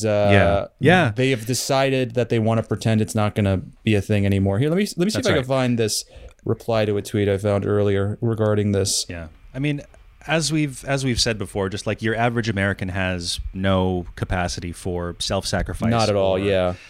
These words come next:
Speaker 2: you know, or, or thoughts for any kind of community larger than, you know, the twelve or so people in their immediate family. Like, it's, uh, it's, it's truly pathetic to be a part of this
Speaker 1: Okay, so
Speaker 2: civilization,
Speaker 1: this
Speaker 2: but
Speaker 1: guy,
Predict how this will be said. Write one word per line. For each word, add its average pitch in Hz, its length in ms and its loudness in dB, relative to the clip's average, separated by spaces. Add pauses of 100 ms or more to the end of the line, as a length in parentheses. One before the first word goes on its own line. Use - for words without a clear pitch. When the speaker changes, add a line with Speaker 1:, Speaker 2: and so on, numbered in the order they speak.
(320)
Speaker 2:
you 101 80 -6
know, 87 220 0 (100)
or, 101 280 -2
or 107 160 2
thoughts 117 340 4
for 101 580 -2
any 113 240 -2
kind 107 240 0
of 104 80 -6
community 98 560 -6
larger 92 540 -4
than, 87 480 -6 (520)
you 98 120 -8
know, 87 220 -6
the 98 100 -4
twelve 101 340 -4
or 95 80 -4
so 95 220 0
people 95 340 -2
in 92 100 0
their 92 120 2
immediate 90 420 0
family. 87 460 -2 (300)
Like, 90 240 -4 (100)
it's, - 260 -8
uh, 135 380 2 (1040)
it's, 160 480 -6
it's 180 260 -4
truly 123 300 4
pathetic 92 500 0
to - 80 -6
be 87 160 -4
a 85 60 0
part 87 220 -2
of 80 80 -6
this 85 180 -4
Speaker 1:
Okay, 143 320 0
so 139 140 -2
Speaker 2:
civilization, 131 40 -4
Speaker 1:
this 175 160 0
Speaker 2:
but 151 100 -4
Speaker 1:
guy, 120 320 0